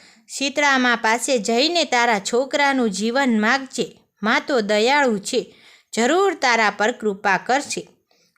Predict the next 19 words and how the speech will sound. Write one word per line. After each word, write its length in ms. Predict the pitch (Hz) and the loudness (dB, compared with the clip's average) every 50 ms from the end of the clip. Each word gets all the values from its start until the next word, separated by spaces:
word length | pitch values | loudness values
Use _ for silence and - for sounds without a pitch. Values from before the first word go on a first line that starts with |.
| _ - | _ -4
નાની 440 | 214 226 254 294 330 370 392 392 381 | -2 0 2 2 2 2 2 0 2
વહુ 240 | 349 349 339 359 339 | 2 2 2 2 0
સાસુના 720 | 349 - 285 269 285 277 - 339 330 330 320 294 269 262 | 0 0 0 0 0 0 -2 -4 -2 0 2 2 2 2
આશીર્વાદ 560 | 277 269 - 302 302 269 277 277 269 233 214 | 0 0 -2 -4 -4 -2 0 0 0 0 0
લઈ 260 | 226 233 240 285 330 | 0 0 2 2 0
છોકરાને 640 | 330 330 - 320 320 311 311 285 277 262 233 214 196 | 0 -2 -2 -2 -4 -2 -2 0 0 2 2 0 -2
સુડલામાં 600 | 190 - 233 240 233 220 233 226 208 202 196 190 196 | -2 -2 -2 -2 -2 -2 0 0 0 2 0 0 0
નાખી 520 | 208 233 277 302 - - 339 175 - - - - - - _ _ - - | 0 0 -2 -2 -2 -4 -4 -4 -4 -10 -20 -20 -20 -20 _ _ -10 -4
શીતળામાની 680 | - 359 370 370 381 359 330 294 262 254 247 240 226 214 | -2 -2 0 0 0 2 2 2 2 2 0 0 0 -2
શોધમાં 540 | 214 - 262 277 277 220 240 226 - 220 196 | -2 -2 -2 -2 0 0 0 0 0 0 0
નીકળી. 460 | 202 226 254 247 - 202 165 170 - _ _ _ _ _ _ _ _ _ _ | 0 0 -2 -2 -4 -6 -6 -8 -12 _ _ _ _ _ _ _ _ _ _
વનવગડા 800 | 220 226 285 339 381 381 381 359 320 294 262 262 247 247 226 214 214 202 | -4 -2 0 0 2 2 2 2 0 0 0 0 0 2 0 0 -2 -4
વીંધતી 560 | 190 214 226 226 214 240 233 226 294 320 320 | -2 0 0 0 0 -2 -2 -2 -4 -4 -2
જાય 360 | - 330 320 330 339 359 381 | 0 0 2 2 2 2 2
ને 140 | 370 349 269 | 0 -2 -4
શીતળામાનું 800 | - - 262 240 - 269 269 262 247 233 233 233 254 311 320 247 | -4 -4 -4 -2 0 0 2 2 2 2 2 0 0 0 0 0
રટન 420 | 208 214 220 220 285 302 285 262 | 0 0 0 0 0 0 0 -2
કરતી 480 | - - 233 247 247 247 - 240 202 165 | 0 0 0 0 0 -2 -6 -6 -6 -6
જાય. 320 | 156 196 208 196 156 - | -2 -2 -2 -2 -4 -8